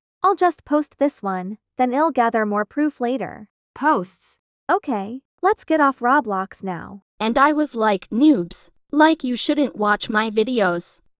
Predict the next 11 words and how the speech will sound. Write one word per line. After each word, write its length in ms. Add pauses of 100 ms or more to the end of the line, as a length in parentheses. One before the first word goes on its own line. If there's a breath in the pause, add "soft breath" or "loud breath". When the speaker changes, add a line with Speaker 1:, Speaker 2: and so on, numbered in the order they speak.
Speaker 3:
Like 340
it's 220
so 340
embarrassing 680
having 360
a 40
noob 400 (200)
watching 460
my 180
amazing 640
videos. 720